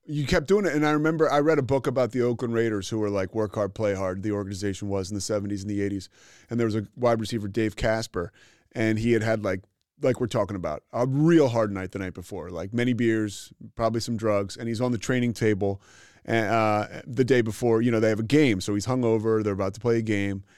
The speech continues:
And somebody that saw him out the night before was like, <laughs> "Oh man, Casper, like, are you, I can't even believe you're gonna play. I saw you last night and now I see you, you're still, you're in pretty bad shape." And he was like, "You gotta teach your body who's boss." And that's,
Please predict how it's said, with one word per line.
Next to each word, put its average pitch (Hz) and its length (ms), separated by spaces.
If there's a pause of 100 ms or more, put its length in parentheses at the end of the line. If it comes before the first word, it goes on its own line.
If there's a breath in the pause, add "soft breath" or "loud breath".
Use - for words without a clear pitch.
(280 soft breath)
And 117 180
somebody 139 280
that 107 120
saw 135 160
him 120 80
out 113 140
the 117 60
night 110 160
before 117 300
was 107 160
like, 110 220 (120)
<laughs> - 120
"Oh 175 80
man, 143 360
Casper, 139 500
like, 95 280
are 120 120
you, 165 320
I 131 100
can't 175 180
even 139 160
believe 139 200
you're 135 80
gonna 117 160
play. 156 500 (420 soft breath)
I 120 60
saw 156 160
you 147 160
last 139 320
night 156 320
and 120 100
now 120 140
I 117 100
see 160 300
you, 139 100
you're 117 200
still, 139 420 (340 soft breath)
you're 143 120
in 131 80
pretty 147 260
bad 127 580
shape." 156 320
And 104 80
he 104 60
was 98 140
like, 98 200
"You - 80
gotta 104 160
teach 107 280
your 120 100
body 113 300
who's 120 200
boss." 104 540 (540)
And 143 200
that's, 170 380